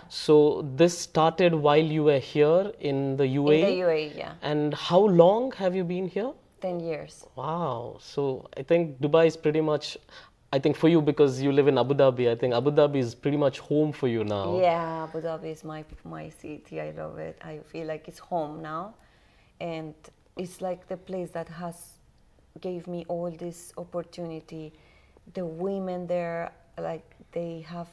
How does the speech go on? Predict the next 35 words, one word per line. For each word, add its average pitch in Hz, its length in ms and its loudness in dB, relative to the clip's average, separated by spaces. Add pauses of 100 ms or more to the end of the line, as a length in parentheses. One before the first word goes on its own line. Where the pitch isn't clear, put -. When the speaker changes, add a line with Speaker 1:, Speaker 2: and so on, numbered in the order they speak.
Speaker 2:
gave 170 240 -10
me 170 140 -10
this, - 680 -14 (640)
I 170 80 -12
don't 165 160 -10
know, 160 260 -12 (540)
hope 202 440 0 (280)
for, 175 380 -4
for, 170 400 -8
for - 200 -10
women, 170 580 -10 (420)
unity, 180 720 -8
and 160 320 -12
how, 175 460 -8
how 180 200 -6
they 175 420 -10
can, 170 400 -12 (1300)
like, 170 300 -8
let 180 320 -4
you 175 80 -6
know 175 260 -6
how 170 300 -8
amazing 170 540 -10
you 170 140 -8
are. 220 300 -8 (220)
Speaker 1:
Yeah. 113 320 -6
Speaker 2:
And 110 140 -8
thi-, 180 100 -8
this, - 120 -16 (140)
this 175 60 -14
Speaker 1:
Supporting 185 500 6
Speaker 2:
ap-, - 40 -4
Speaker 1:
each 156 240 2
other. 110 280 4
Speaker 2:
support, 196 600 -8